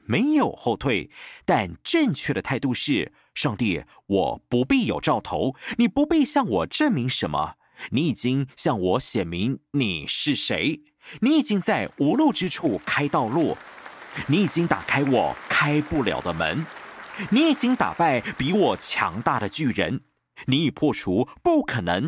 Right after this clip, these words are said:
打破的锁链。没有兆头时，我仍信靠。我不是多马，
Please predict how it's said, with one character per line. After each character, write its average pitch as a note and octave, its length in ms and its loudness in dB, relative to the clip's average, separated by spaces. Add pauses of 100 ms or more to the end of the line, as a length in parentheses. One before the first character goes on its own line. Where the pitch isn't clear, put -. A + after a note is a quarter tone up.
(140)
打 E2+ 240 -2
破 F3 200 0
的 G2+ 120 -4
锁 - 260 -6
链。 C3+ 280 0 (480)
没 F#3 120 4
有 D4 180 4
兆 F#3+ 220 0
头 A#2 180 -4
时， A#2 400 0 (120)
我 G#2+ 360 0
仍 F#2 220 -2
信 - 200 -4
靠。 A2+ 360 0 (180)
我 G#2 300 2
不 A#2 260 -2
是 C4 240 2
多 D#3 180 2
马， G#2+ 360 0